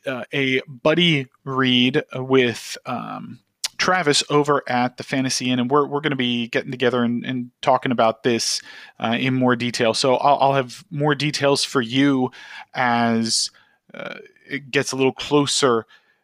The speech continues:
uh, and, and I get, get the chance to talk to him. I, I, I'll share some more, but I, I really enjoyed this book. It's a lot of fun, and what Will has done, and this is just really unique,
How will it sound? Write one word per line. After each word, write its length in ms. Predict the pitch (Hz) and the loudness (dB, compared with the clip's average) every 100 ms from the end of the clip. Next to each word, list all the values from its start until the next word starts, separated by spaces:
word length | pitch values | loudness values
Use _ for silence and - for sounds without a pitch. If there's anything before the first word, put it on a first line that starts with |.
| _ _ _ - | _ _ _ -20
uh, 260 | - 50 - - | -16 -16 -16 -16
and, 400 | 120 82 131 123 | -16 -6 -2 -2
and 120 | 123 127 | 0 0
I 100 | 120 | 0
get, 260 | 131 117 | -2 -2
get 140 | 135 131 | -4 -2
the 60 | |
chance 280 | - 135 123 | -2 -2 -2
to 80 | 123 | -2
talk 300 | 139 120 - | 2 0 0
to 80 | 117 | -4
him. 260 | 160 143 | -2 2
I, 80 | 123 | 0
I, 280 | 110 123 87 87 - | 0 -6 -8 -16 -8
I'll 300 | 143 131 143 | -4 0 0
share 180 | - 147 | 2 0
some 160 | - | 0
more, 220 | 143 160 143 | 2 2 4
but 260 | 156 131 - - - - - | 2 0 -8 -14 -12 -14 -8
I, 120 | 123 - | -6 0
I 140 | 175 196 | 0 0
really 500 | 175 202 220 202 165 | 2 2 4 2 2
enjoyed 460 | 151 139 147 147 143 | 0 0 2 2 2
this 160 | 135 | -4
book. 240 | - 139 - | 0 0 0
It's 160 | 139 - | -8 -8
a 60 | |
lot 380 | 139 135 139 156 | -4 0 2 2
of 80 | 143 | 0
fun, 500 | - 127 120 117 117 - - - - | 0 2 2 -2 -8 -14 -18 -12 -4
and 460 | 156 151 147 143 147 | 0 2 2 0 -4
what 460 | 143 151 175 202 196 _ _ _ | -8 -4 0 0 -2 _ _ _
Will 400 | 160 147 160 170 151 | -10 0 2 2 0
has 260 | 135 131 | -4 -4
done, 280 | - 151 160 | -2 0 0
and 120 | 170 | -2
this 180 | 285 277 | -2 0
is 120 | 202 | -2
just 220 | - - | 0 -2
really 280 | 139 139 143 | 0 0 0
unique, 580 | 131 127 135 131 - - | 0 0 0 -2 -8 -16